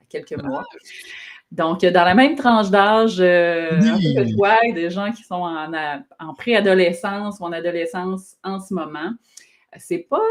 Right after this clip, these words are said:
Speaker 1: euh, une génération qui peut sembler, euh, simple au niveau de la parentalité. Et j'ai envie d'ouvrir, euh, ce thème-là ce matin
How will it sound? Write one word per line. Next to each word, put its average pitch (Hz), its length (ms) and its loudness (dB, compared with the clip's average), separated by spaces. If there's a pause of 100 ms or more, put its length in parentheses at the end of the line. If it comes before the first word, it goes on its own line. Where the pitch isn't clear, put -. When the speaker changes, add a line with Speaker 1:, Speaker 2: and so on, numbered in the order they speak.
(120)
Speaker 1:
euh, 165 240 -2
une 175 180 -4
génération 185 840 -4
qui 262 100 -14
peut 196 140 -4
sembler, 196 640 -6
euh, 147 300 -8
simple 180 720 -12 (640)
au 156 140 -12
niveau 170 440 -4
de 160 120 -8
la 139 180 -6
parentalité. 180 800 -8 (240)
Et 139 240 -6
j'ai 147 160 -6
envie 147 320 -4
d'ouvrir, 180 400 -4
euh, 147 120 -6
ce 151 120 -10
thème-là 156 420 -4
ce 202 140 -10
matin 156 320 -6